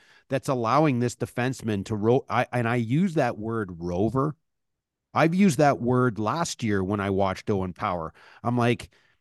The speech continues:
I would like to, I would like to use the word structurally sound when talking about Owen Power. If Owen Power plays the game and his job, what is Owen Power's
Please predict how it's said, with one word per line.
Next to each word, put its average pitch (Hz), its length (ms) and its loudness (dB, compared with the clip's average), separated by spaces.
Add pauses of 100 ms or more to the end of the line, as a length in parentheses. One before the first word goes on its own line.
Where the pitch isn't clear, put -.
(1080)
I 165 100 6
would 269 200 8
like 143 300 6
to, 131 240 2
I 135 120 4
would 196 220 2
like 143 240 2
to 135 120 -2
use 117 400 0
the 123 120 -2
word 92 560 -2 (580)
structurally 139 1040 2
sound 101 680 -6 (560)
when 113 380 0
talking 113 380 0
about 104 240 2
Owen 95 260 -2
Power. 78 400 -10 (1160)
If 123 240 0
Owen 185 280 4
Power 139 480 2
plays 123 420 0
the 117 140 -4
game 101 520 -4 (1080)
and 123 160 0
his 143 280 4
job, 104 500 -2 (180)
what 214 200 6
is 285 200 0
Owen 170 240 4
Power's 143 580 0